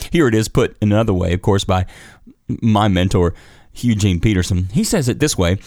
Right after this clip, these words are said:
"Are you tired? Then come to me. Get away with me, and you'll recover your life. I'll show you how to take a real rest. Walk with me. Work with me. Watch how I do it.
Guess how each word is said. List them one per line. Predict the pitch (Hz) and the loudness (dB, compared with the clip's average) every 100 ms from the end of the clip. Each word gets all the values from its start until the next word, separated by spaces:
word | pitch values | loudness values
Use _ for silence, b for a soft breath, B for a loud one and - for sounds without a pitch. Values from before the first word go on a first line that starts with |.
| B | B
"Are | 185 | -2
you | 208 190 | 0 -2
tired? | - - 165 139 71 - - - - - - - - | -2 -2 -2 -2 -4 -10 -18 -20 -20 -20 -20 -20 -10
Then | 185 180 | -4 -2
come | - - 143 | 0 0 0
to | 110 | 0
me. | 92 85 - b b b b | -2 -6 -12 b b b b
Get | 120 220 | -2 0
away | 233 139 120 143 | 2 2 2 2
with | 120 - | 0 -2
me, | 80 82 - | -4 -4 -2
and | 110 | 0
you'll | 123 110 | 2 2
recover | 107 - 135 143 | 0 0 -2 0
your | 113 127 | 0 0
life. | 90 - - - b b b b b b - | -2 -4 -10 -16 b b b b b b -4
I'll | 151 | -2
show | 220 156 | 0 0
you | 107 | 0
how | 78 104 | 0 -2
to | 87 | -2
take | 95 - | -2 -4
a | 80 | -2
real | 107 131 82 | 0 0 -2
rest. | 82 92 95 - - - _ _ _ _ _ _ | -4 -4 -6 -12 -20 -20 _ _ _ _ _ _
Walk | - 139 135 - | -6 -4 -2 -2
with | 107 - | -2 -2
me. | 80 - - - | -6 -8 -10 2
Work | 139 147 | 2 4
with | 135 104 | 0 2
me. | 87 | 0
Watch | 87 139 185 175 - b b | 2 0 0 -2 -10 b b
how | 147 - | -2 0
I | 113 120 | 0 0
do | 101 87 | -2 -4
it. | - | -4